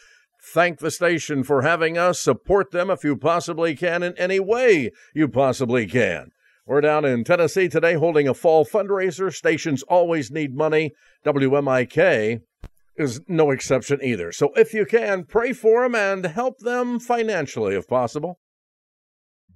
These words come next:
You know, there are very few instances that God called sin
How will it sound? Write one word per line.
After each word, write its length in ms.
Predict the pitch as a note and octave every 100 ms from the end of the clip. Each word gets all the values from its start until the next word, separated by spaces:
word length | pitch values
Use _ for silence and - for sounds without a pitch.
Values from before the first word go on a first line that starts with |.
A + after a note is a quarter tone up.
| _
You 140 | A3+
know, 120 | F3+
there 120 | D3+ C3+
are 40 |
very 220 | D3 E3+
few 260 | C#3+ D3 D3
instances 640 | F3+ C#3+ C#3+ B2 C3 C#3 A#2
that 240 | B2 F#2+
God 540 | A#2 C#3 C#3 C#3 C3+
called 400 | A2+ C#3 B2+ B2+
sin 580 | A2+ - D#3 C3+ B2 B2